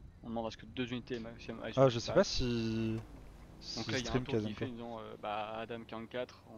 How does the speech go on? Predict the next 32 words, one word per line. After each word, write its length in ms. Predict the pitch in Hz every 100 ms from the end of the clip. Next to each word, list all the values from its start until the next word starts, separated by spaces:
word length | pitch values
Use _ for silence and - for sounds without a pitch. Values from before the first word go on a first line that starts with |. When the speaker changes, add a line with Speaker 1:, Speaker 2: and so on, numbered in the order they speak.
| 110
Speaker 1:
on 80 | 113
est 140 | 110
à, 200 | 104 107 120
enfin, 240 | - 101
cinq 120 | 104
cents 120 | - 113
mètres, 300 | 120 120 -
euh, 340 | - 120 123 113
Adam, 180 | 113 110
euh, 220 | 110 117
vingt-cinq, 480 | 110 107 117 117 -
euh, 340 | 117 120 123 123 123
un 40 | 117
kilomètre 240 | 110 107
cinq. 300 | 120 127 - - - - - - - - - - -
Et 80 | 107
en 80 |
gros, 160 | 104 113
voilà, 180 | 110 101
donc, 120 | 95 - -
il 60 |
faut 120 | -
que 100 | 107
deux 100 | -
unités 280 | 117 - 117
y 80 | 107
aillent, 180 | 117 123 123 - -
plus 100 | 110
proche, 340 | - 127 - - -
et 160 | - 113
c'est 180 | -
mieux. 160 | 101 131